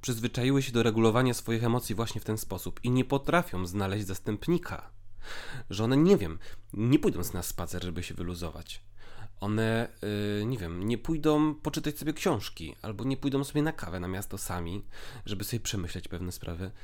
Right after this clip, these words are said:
Nie! Oni, słuchajcie, lecą od razu na melanż, chleją wódę, tańczą do jakichś tam, wiecie, wygibasów do ósmej rano, później idą na afterka, siedzą na nim do czternastej, wracają do domu o siedemnastej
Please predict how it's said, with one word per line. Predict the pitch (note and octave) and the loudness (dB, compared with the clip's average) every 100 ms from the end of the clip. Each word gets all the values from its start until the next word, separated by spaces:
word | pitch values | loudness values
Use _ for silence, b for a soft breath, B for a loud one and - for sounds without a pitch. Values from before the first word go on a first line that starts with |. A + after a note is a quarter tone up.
| B - | B 0
Nie! | A2+ B2 C3+ C#3+ D3+ D3 G#2 E2 - | 6 10 12 12 10 10 6 0 -6
Oni, | - A#2 | -6 -4
słuchajcie, | B2 C3 B2+ A#2 C3 | -4 -2 -2 0 4
lecą | B2 B2+ - B2 | 4 4 2 2
od | A#2+ | 2
razu | A#2+ B2+ | 2 4
na | B2 | 4
melanż, | C3 C#3+ D3 G#2 F2+ G#2+ - | 6 6 6 4 2 0 -2
chleją | - A#2 A2+ A2+ | 0 2 2 2
wódę, | G#2+ C3 G2+ F#2+ A2 - | 0 0 2 0 0 -2
tańczą | B2 A#2+ A2+ G#2+ | -2 0 -2 -2
do | G#2+ G2+ | 0 0
jakichś | G#2+ - | -2 -4
tam, | - G2+ F#2 | -4 -4 -4
wiecie, | G2 - G2 F2+ B B C3+ - | -6 -4 -4 -4 B B -6 -2
wygibasów | A#2 A#2 A2 F#2+ - A#2 D3+ B B B B | 0 2 2 2 0 -2 -4 B B B B
do | A2 A#2+ A#2+ | 2 4 4
ósmej | B2+ A#2+ A2 | 4 4 4
rano, | F2 D#2+ G#2 | 2 -2 -4
później | C3 B2 A#2+ | 0 2 4
idą | A#2 | 4
na | A#2 | 4
afterka, | A2+ - F2+ - G2 | 4 2 -4 -2 -2
siedzą | A#2 A#2 A#2+ | 0 2 4
na | A2 | 4
nim | G#2+ | 2
do | G#2 | 0
czternastej, | - A2 G2+ F2 - F#2 C3+ B B B - | 0 0 0 -2 -2 -2 -2 B B B -2
wracają | G#2+ G#2 D3 | 0 4 4
do | A#2+ | 4
domu | A2 G2 F#2+ C3 - | 4 4 4 0 0
o | G2+ F#2 | -2 0
siedemnastej | - G#2 G2 F#2 E2 - F#2+ F3 | 2 4 4 2 -2 -2 -2 -2